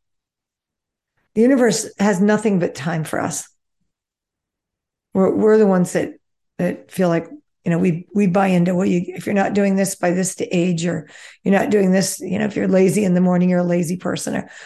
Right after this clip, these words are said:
all that nonsense. We get to pick. We're in charge here. So whatever that routine is, you get up, you shower, you get dressed. Maybe you put your pajamas back on. I'm not judging.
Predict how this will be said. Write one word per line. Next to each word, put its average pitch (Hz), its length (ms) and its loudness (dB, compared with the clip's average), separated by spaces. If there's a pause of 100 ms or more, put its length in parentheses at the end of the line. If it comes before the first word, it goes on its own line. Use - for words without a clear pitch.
(160)
all 202 120 0
that 196 180 0
nonsense. 180 420 -2
We 254 160 2
get 294 140 2
to 190 80 -8
pick. - 360 -8 (380)
We're 226 180 2
in 214 80 2
charge - 340 -6
here. - 260 -8 (2000)
So 262 180 0
whatever 262 340 4
that 294 200 2
routine 254 520 2
is, 214 520 -2 (600)
you 190 80 -4
get 214 140 2
up, 202 180 -2
you 185 60 -2
shower, 185 760 -2 (680)
you 185 60 -4
get 196 220 0
dressed. 180 640 -2 (920)
Maybe 190 200 2
you 277 100 4
put 285 140 0
your 285 100 2
pajamas 247 360 2
back 190 200 0
on. 226 160 4
I'm 220 160 -2
not 254 200 2
judging. 170 420 0